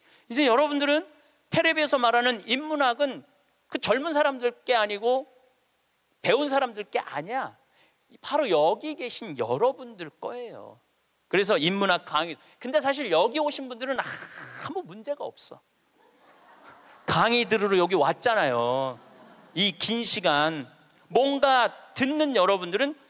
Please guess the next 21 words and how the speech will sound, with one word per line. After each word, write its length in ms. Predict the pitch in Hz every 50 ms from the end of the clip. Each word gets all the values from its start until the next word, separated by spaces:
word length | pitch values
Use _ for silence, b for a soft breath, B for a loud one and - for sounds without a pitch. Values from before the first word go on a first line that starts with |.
| _ _ -
정신이 760 | - - 147 151 180 180 - - 196 170 143 143 175 185 147 - _ _ _ _ _ _ _ _ _ _ _ -
깨죠. 640 | - 247 262 254 - 208 156 110 110 113 113 117 _ _ _ _ -
정신이 460 | - - 214 220 - 247 202 165 -
깨요. 460 | - 240 - 262 214 151 123 127 143 _ _ _ _ _ _ _ _ _ _ _
근데 440 | - 233 240 226 262 262 262 254 254 _ - - _ -
듣지도 460 | - 220 - - - 277 240 247 202
않고 540 | 160 151 143 139 - - 156 135 113 - _ _ _ _ -
변화에 460 | - 156 165 196 214 208 196 190 180
대해서 480 | 156 165 151 151 143 - 208 226 233 220 _ - _ -
들여다보지 560 | - 220 190 220 214 294 269 165 160 147 156
않는 300 | 117 117 131 147 156 147
분들은 380 | 135 - 170 143 170 208 208 160 _ b b b b b b b
참 880 | - - - - - - - - - 123 131 - - - - - - 262 -
답답한 560 | - - - _ - 170 _ _ - 180 175
거예요. 320 | 180 185 175 160 147 147 156 _ _ _ _ _ _ _ B B B B B B B B B B B
그 1000 | B - 214 220 214 208 202 202 196 190 185 185 180 180 170 170 165 165 160 156 151
시대는 760 | 147 - - - 349 - - 339 359 359 349 330 330 330 285
변하는데 460 | - 175 165 180 175 165 147 143 143 143
나만 380 | 135 135 131 160 185 208 214
안 160 | 160 117 113 107
변해. 260 | 101 95 98 90